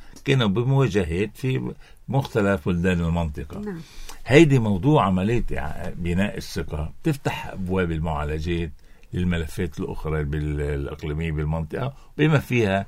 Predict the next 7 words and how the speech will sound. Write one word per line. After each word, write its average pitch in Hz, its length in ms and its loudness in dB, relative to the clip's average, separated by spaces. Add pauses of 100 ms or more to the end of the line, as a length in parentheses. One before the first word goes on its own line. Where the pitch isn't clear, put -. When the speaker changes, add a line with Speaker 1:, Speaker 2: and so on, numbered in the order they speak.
(440)
Speaker 1:
الملف 101 460 4
اللبناني. 80 520 0
بس - 100 -10
أنا 127 180 0
لا 151 220 4
أتوقع 131 680 2
أنه 98 440 2